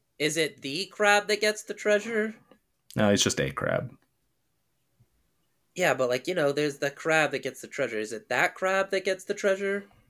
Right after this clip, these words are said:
Speaker 1: Or is it another crab that gets the treasure?
Speaker 2: I think it's that crab.
Speaker 1: Oh, okay. Yeah. Um, I like crabs, but
Speaker 2: It's no,
Speaker 1: nah.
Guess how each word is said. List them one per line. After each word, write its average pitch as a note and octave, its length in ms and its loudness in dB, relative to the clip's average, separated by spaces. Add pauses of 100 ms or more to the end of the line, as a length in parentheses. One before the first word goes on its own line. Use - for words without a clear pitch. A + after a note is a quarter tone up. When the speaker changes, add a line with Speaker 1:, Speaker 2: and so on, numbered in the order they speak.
(460)
Speaker 1:
Or C#3 120 0
is B2 100 -4
it A#2+ 180 2
another A2+ 260 0
crab - 280 -6
that - 100 -12
gets - 240 -14
the - 60 -20
treasure? - 460 -16 (920)
Speaker 2:
I - 80 -14
think G#2+ 220 4
it's - 160 2
that - 220 2
crab. - 280 -4 (840)
Speaker 1:
Oh, G#2 220 0
okay. F2+ 360 -4
Yeah. - 240 -4 (720)
Um, D3 560 2 (800)
I F3+ 80 2
like F#3+ 180 4
crabs, D#3+ 600 0
but B2 400 2
Speaker 2:
It's - 1400 -20
no, D#3+ 500 4
Speaker 1:
nah. - 20 -2